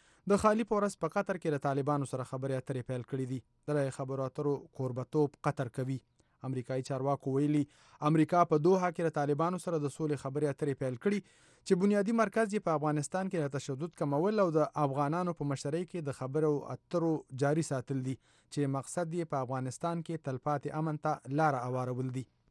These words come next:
په قطر کې د طالبانو د دفتر ویان سهیل شاهین په خپل ټویټر د امریکایي چارواکو سره د سولې د خبرو اترو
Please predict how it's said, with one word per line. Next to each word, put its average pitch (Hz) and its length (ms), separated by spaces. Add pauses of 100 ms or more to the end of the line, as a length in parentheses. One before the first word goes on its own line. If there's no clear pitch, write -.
په 185 140
قطر 240 240
کې 208 160
د - 100
طالبانو 185 460
د 160 100
دفتر 180 380
ویان 170 340 (240)
سهیل 160 400
شاهین 165 400
په 147 80
خپل 170 240
ټویټر 175 320
د 143 140
امریکایي 143 400
چارواکو 151 480
سره 165 180
د 131 160
سولې 156 320
د - 80
خبرو 135 320
اترو 156 260